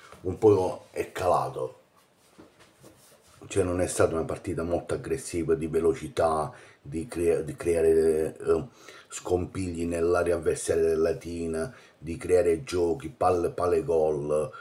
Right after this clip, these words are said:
eh, avere tante oc-, sì, qu-, qualcosa si è mosso, però non, non oltre. Eh, le mezze punte, i, i, i centrocampisti, eh, insomma,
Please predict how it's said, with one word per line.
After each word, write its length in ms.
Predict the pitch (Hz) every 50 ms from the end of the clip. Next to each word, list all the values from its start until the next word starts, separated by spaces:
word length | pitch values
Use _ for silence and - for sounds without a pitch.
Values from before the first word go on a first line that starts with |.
| - - _ _ _
eh, 340 | 78 82 82 82 80 76 -
avere 400 | - 80 85 80 90 92 90 90
tante 260 | - - 95 95 92
oc-, 280 | 85 82 - 92 82 - - _ - - - - - - - _ _ _ - _ _ _ - - - _ _ _ _ - _ _ _ _ _ -
sì, 460 | - - - - 127 107 92 82 -
qu-, 220 | - - 87 - - _ _ _
qualcosa 840 | - 107 104 104 - - 107 95 85 - - - 110 107 107 - - - _ _ _ -
si 140 | - - 95
è 40 |
mosso, 580 | 90 92 92 92 87 85 82 - - - 90 76
però 240 | 76 92 90 87 87
non, 480 | 92 92 98 95 90 87 87 85 76 - -
non 220 | 87 98 95 92
oltre. 580 | 85 80 76 73 - - - - 71 71 67 - _ _ _ _ _ _ _ _ _ _ _ _ _ _ _ _ _ _ _ _ _ _ _ _ - - _ _ _ _ _ _ - - - - - _ _
Eh, 560 | - 78 82 78 78 76 76 73 71 69 65 -
le 140 | 73 80 87
mezze 320 | 90 95 85 - - 87
punte, 420 | - - 90 92 92 90 87 82 82
i, 400 | 82 85 85 85 80 80 67 73
i, 320 | 85 85 82 78 80 76
i 80 | 80 82
centrocampisti, 1200 | - 95 90 90 87 87 82 87 87 85 82 82 82 85 82 80 - - - 78 78 73 73 69
eh, 320 | 64 67 78 76 78 73
insomma, 520 | 71 78 76 - - 92 80 76 76 73